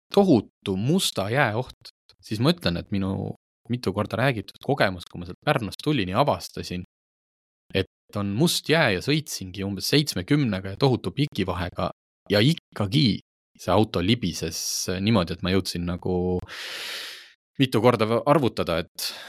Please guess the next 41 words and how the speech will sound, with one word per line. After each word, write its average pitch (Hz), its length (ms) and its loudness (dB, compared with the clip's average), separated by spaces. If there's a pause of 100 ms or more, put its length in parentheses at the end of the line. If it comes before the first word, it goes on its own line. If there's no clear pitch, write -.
(200)
et 90 180 -2
millise 107 380 2
osa 107 160 0
oma 95 100 0
autost - 300 -2
ma - 100 -6
katki 110 300 -2
sõidan 123 260 -2
vastu 87 240 -8
seda 90 220 -4
ees, 87 220 -4 (280)
ees 117 300 2
pidurdavat 90 560 -6
rekkat. - 480 -8 (480)
Et - 480 -6
miks 143 180 2
nad 101 140 4
on 101 80 2
nagu 101 160 -2
võtnud 110 260 0
selle 92 220 -2
niimoodi, 92 320 -2
et - 400 -18
noh, - 80 -8
seitsekümmend 92 560 2
on 82 80 -12
see 82 100 -12
piir, 82 240 -6 (840)
kui 101 320 2
mingites 104 480 2
oludes 87 320 2
võiks 85 240 -4
see 90 160 0
olla 82 240 0
ka, 85 240 -4
ma 87 80 -6
ei 87 80 -6
tea, 85 80 -8 (160)
kas - 160 -10
või 95 140 -6
kolmkümmend. 101 420 2